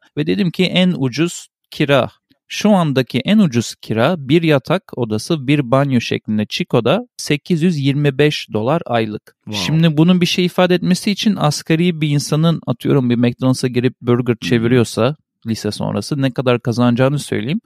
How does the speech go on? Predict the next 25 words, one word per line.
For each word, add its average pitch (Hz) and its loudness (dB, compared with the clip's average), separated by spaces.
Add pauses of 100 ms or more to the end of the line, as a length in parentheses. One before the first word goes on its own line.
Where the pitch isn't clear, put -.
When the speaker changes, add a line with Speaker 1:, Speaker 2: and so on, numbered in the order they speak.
Speaker 1:
O 170 2
kişi 165 -2 (160)
muhtemelen 175 0 (240)
bin 160 -4
altı 156 0
yüz - 0 (440)
dolar, 123 2
bin 139 0
beş 139 0
yüz 123 -2
dolar 123 0 (300)
kazanacak. 107 -4 (160)
Dolayısıyla 135 2
neredeyse 131 2
yarısından 120 0
fazlası, 104 -4 (120)
sekiz 120 -4
yüz - -2
yirmi 110 0
beş 117 0
dolar. 143 0 (120)
Bu 123 0 (100)
çok - 0 (100)
çok - -2
küçük. - -4